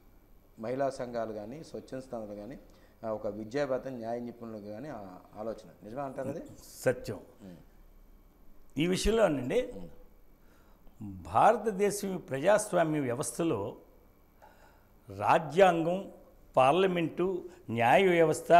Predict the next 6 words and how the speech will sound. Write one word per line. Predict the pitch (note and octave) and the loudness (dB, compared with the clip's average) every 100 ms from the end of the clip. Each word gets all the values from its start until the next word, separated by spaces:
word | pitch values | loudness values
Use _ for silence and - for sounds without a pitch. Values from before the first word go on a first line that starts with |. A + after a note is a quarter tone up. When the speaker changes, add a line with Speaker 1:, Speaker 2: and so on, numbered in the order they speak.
| F3+ - - - - - | 8 6 -10 -18 -8 4
Speaker 2:
కార్యనిర్వాహక | C3 F#3 F#3+ F#3+ F#3 D#3 | 6 6 4 6 6 8
వ్యవస్థ | D3+ D3+ - D3+ D3 | 4 4 4 4 4
ఇవి | C3+ G3+ G3+ - | 2 -2 -2 -2
అన్ని, | A#2 E3 D3+ B2+ - - | 0 2 2 -2 -10 -4
ఇన్ని | D3 D#3+ | 0 2
ఉన్నాయి. | C#3 F#3 B2+ | 2 2 2